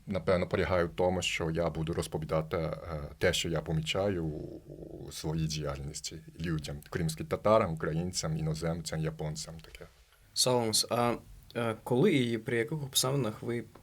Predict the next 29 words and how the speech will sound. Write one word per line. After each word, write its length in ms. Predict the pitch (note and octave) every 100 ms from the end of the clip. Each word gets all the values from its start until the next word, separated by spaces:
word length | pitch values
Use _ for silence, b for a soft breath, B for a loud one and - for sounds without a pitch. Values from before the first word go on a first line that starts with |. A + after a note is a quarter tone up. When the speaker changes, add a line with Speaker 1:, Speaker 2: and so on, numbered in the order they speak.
| -
Speaker 2:
приїхали 440 | A2+ G#2+ - G2+
в 60 | G2
Україну? 360 | - F#2+ E2+ - - b
Speaker 1:
Я 160 | G#2+ E3
приїхав 500 | D#3+ D#3 D#3+ D#3+ D3+
до 120 | C3
України 640 | B2 A#2+ A2+ A2+ B2+ A#2 G#2+
дві 220 | F2+ G2+
тисячі 480 | - A2 G#2+ G2 E2+
восьмого 480 | F2+ F2 E2 C#2+ D2
року. 560 | D#2 D#2 - D3 D#3+ B B B B B B -
Е, 560 | G2+ F#2+ F#2 F#2 F2+ F2
спочатку 420 | - A2 A#2+ -
до 140 | F#2 F2+
Львова. 760 | E2+ D#2+ D#2+ E2 G2 G#2+ G#2 -
Я 160 | F#2
по-, 240 | E2 F2+ D#2+ - -
працював 560 | F#2 - E2+ F2 D#2+
у 1200 | D#2 D2+ D#2+ D#2+ D2+ D2+ D2+ D#2 - - D#2 - F#2
Львівському 420 | F2+ F2+ F2 E2+
національному 580 | D#2+ F#2+ F2+ E2+ E2+ E2
університеті 920 | F2+ E2+ E2+ - A#2+ B2 - F#2 E2+
імені 240 | D#2+ D#2
Івана 260 | D#2 D#2+ D#2+
Франка 540 | D#2+ D#2+ D#2+ B2+ D3 G#2+
як 360 | F2+ D#2+ -
викладач 640 | E2 D#2+ F2 E2 D#2+ D#2+
японської 560 | E2+ - E2 D#2+ - G2
мови. 340 | A2+ D#3 F3